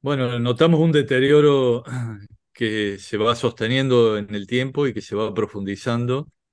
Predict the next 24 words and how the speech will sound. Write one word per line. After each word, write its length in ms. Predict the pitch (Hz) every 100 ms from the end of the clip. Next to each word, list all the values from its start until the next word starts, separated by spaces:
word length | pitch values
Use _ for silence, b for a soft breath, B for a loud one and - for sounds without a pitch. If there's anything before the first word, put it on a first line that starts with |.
| _
donde 720 | 110 107 110 110 107 107 107 -
hay 680 | 120 120 120 113 107 101 101
no, 180 | 110 143
ya 180 | 135
no 160 | 160 147
solo 300 | - 156 143
gobiernos 420 | 120 123 131 113
autoritarios, 840 | 110 98 107 110 - 139 143 123 _
sino, 680 | - - 120 123 127 131 104
eh, 220 | 123 101
gobiernos 580 | 101 107 104 123 127 120
que 300 | - 101 98
nacieron 540 | 98 104 - 143 143 123
democráticos 800 | 110 104 117 120 127 123 127 104
y 100 | 95
que 120 | 95
paulatinamente 880 | 101 101 104 98 117 113 120 120 107 -
comienzan 680 | 98 101 104 - 110 113 - _ _ _ -
a 240 | 104 104
restringir 640 | 113 104 - 113 113 147 143
la 120 | 113
libertad 680 | 101 98 95 113 110 104 95
de 120 | 98
expresión, 680 | 95 101 98 - 123 131